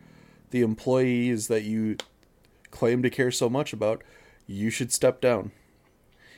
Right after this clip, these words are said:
If enough of them are stepping forward to sign petitions to have you resign, you should do it.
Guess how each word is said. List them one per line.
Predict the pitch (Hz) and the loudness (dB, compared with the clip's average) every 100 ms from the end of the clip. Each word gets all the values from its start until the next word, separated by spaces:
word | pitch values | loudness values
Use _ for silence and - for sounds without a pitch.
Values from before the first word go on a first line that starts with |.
| _ | _
If | - 131 131 | -2 0 2
enough | 113 113 123 - | 0 0 2 2
of | 143 131 | 0 4
them | 143 160 160 _ _ _ _ _ - | 2 2 -8 _ _ _ _ _ 0
are | 117 | 0
stepping | - - 120 - 135 | 0 0 0 2 0
forward | 131 139 143 123 110 110 | 0 4 4 4 -2 -4
to | 107 | -8
sign | - 113 127 | -2 -2 -2
petitions | 135 131 - 131 - 117 104 - | -4 -8 -4 -4 -2 -6 -6 -8
to | 101 | -8
have | 113 117 117 | -4 -2 -2
you | 120 123 | -4 -4
resign, | 117 110 120 123 110 101 - _ _ _ _ _ _ _ _ | -2 -2 0 0 0 -4 -12 _ _ _ _ _ _ _ _
you | - 107 | -6 -4
should | 107 120 101 - | -2 -6 -8 0
do | 123 104 | 2 2
it. | 98 | -2